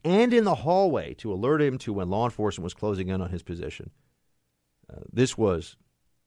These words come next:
entirely planned out. What was it? Uh, uh, what was the final count of firearms they found in his room? I mean, he's, he owned dozens of guns. We know that. And there was, uh, I think, close to, well, I, I'll, I'll check on the number. The number's been changing throughout the course of the day, but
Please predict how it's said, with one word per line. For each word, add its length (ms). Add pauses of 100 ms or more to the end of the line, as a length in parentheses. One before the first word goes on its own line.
(340)
entirely 640
planned 240
out. 100
What 100
was 140
it? 100
Uh, 380
uh, 40
what 100
was 100
the 100
final 380
count 380
of 120
firearms 760
they 120
found 300
in 100
his 140
room? 320
I 60
mean, 180
he's, 180 (280)
he 160
owned 600 (760)
dozens 460
of 120
guns. 340
We 100
know 180
that. 300
And 160
there 160
was, 400
uh, 240 (400)
I 100
think, 180
close 340
to, 220 (520)
well, 260
I, 120
I'll, 280
I'll 140
check 340
on 120
the 40
number. 220
The 80
number's 280
been 120
changing 460
throughout 180
the 60
course 220
of 120
the 80
day, 140
but 120